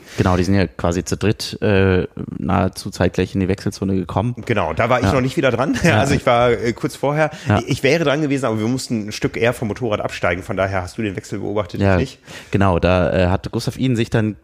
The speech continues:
Speaker 1: quasi gegen Socken entschieden, hat dann dadurch, äh, gegenüber den anderen beiden so ein paar Sekunden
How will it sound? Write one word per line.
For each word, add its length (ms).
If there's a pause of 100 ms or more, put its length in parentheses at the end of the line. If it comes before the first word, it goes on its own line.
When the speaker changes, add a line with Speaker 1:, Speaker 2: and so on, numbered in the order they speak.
(120)
Speaker 1:
quasi 520
gegen 300
Socken 260
entschieden, 520 (400)
hat 180
dann 120
dadurch, 440
äh, 520
gegenüber 380
den 120
anderen 260
beiden 420
so 100
ein 80
paar 200
Sekunden 560